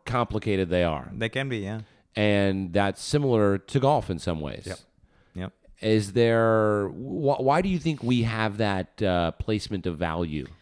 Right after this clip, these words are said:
Speaker 2: Yeah, you know, I mean, for, for me, golf is, is a totally different thing now than it ever was before. And what it is now is because work is so crazy all the time. It
Speaker 1: Different
Speaker 2: is
Speaker 1: thing now for you,
Speaker 2: for
Speaker 1: golf,
Speaker 2: me,
Speaker 1: right.
Speaker 2: for me, exactly. So, man, c-, I only care about myself here. Let's be honest,
Speaker 1: <laughs>
Speaker 2: you know?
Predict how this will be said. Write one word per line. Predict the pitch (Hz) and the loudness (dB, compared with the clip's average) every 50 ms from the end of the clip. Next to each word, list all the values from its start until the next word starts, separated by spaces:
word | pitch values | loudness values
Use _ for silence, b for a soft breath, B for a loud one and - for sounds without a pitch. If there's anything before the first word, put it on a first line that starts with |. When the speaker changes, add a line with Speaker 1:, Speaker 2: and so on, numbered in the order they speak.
| b b _ | b b _
Speaker 2:
Yeah, | 269 277 269 254 - | -10 -8 -8 -8 -8
you | - 240 233 | -6 -6 -4
know, | 247 233 | -4 -4
I | - 202 | -2 -2
mean, | 202 202 190 | 0 -2 -2
for, | - - - - - | -4 -6 -10 -10 -6
for | - - 165 | -4 -2 0
me, | 151 156 175 190 175 | 0 0 0 0 0
golf | 131 123 117 127 123 123 - - - | 2 2 4 4 4 2 -2 -4 -4
is, | 117 120 107 101 - | -2 -2 -2 -2 -4
is | - 117 113 101 101 | -6 -4 -4 -4 -4
a | 98 | -6
totally | - - 135 147 147 139 120 | -4 -2 0 2 2 2 0
different | 113 - - 104 87 | 0 -2 -4 -6 -6
thing | 101 98 95 90 | -6 -6 -4 -4
now | 90 85 82 87 | -4 -2 -2 -4
than | 82 85 78 | -4 -6 -6
it | 73 65 | -8 -8
ever | 76 78 78 | -8 -6 -6
was | 76 71 69 - | -6 -8 -8 -10
before. | - - - - 76 71 58 55 | -14 -20 -18 -14 -12 -10 -10 -10
And | 80 95 | -6 -4
what | 127 170 214 | -2 -2 -2
it | 208 | -2
is | 160 120 101 | -4 -6 -4
now | 95 95 98 95 87 85 | -4 -2 -2 -2 -2 -4
is | 80 82 - | -6 -6 -8
because | 95 90 - 107 98 87 - - - | -10 -10 -8 -8 -8 -10 -14 -18 -8
work | 101 117 139 139 - 113 | -4 -2 -2 -2 -2 -4
is | 110 101 - | -8 -8 -8
so | - - - 123 117 113 113 110 110 110 - - _ _ _ | -10 -6 -2 2 2 2 2 2 -2 -6 -10 -18 _ _ _
crazy | - - 117 95 82 - - 50 50 - _ _ | -6 -4 -2 -2 -2 -6 -10 -16 -20 -20 _ _
all | 104 104 104 101 95 | -2 0 0 0 -2
the | 90 | -4
time. | 82 - 82 78 76 71 - - | -8 -10 -10 -10 -10 -12 -14 -8
It | - 131 135 | -4 -4 -2
Speaker 1:
Different | 135 127 123 | -2 -2 -2
Speaker 2:
is | 117 98 | -2 -2
Speaker 1:
thing | 117 107 | -2 -2
now | 101 92 90 87 | 0 0 -2 -2
for | - - 85 | -2 -4 -4
you, | 80 73 78 85 92 87 76 69 69 | -4 -4 -4 -2 0 0 0 -2 -2
Speaker 2:
for | - 80 | -2 -2
Speaker 1:
golf, | 71 - | -2 -2
Speaker 2:
me, | 113 98 76 - | -2 -4 -6 -8
Speaker 1:
right. | 76 69 64 - _ _ | -10 -10 -10 -12 _ _
Speaker 2:
for | - 117 104 | -6 -6 -6
me, | 82 65 58 58 53 | -6 -8 -12 -14 -16
exactly. | 69 76 - - 60 - - - - - | -14 -12 -12 -12 -12 -14 -16 -20 -20 -14
So, | - - 120 113 110 - - | -6 -4 -4 -4 -4 -8 -10
man, | 113 110 104 98 - - | -10 -8 -8 -8 -10 -10
c-, | 151 | -6
I | - 139 | -4 -2
only | 143 123 107 | -2 -2 -2
care | 113 104 | -2 -2
about | 85 82 71 | -2 -2 -4
myself | 69 64 - 71 57 - - | -6 -8 -10 -12 -12 -14 -16
here. | - - 71 | -16 -14 -12
Let's | 76 - | -12 -8
be | - - | -8 -6
honest, | - - - - - - - | -6 -6 -6 -6 -4 -2 0
Speaker 1:
<laughs> | 151 | 0
Speaker 2:
you | |
know? | 131 | 4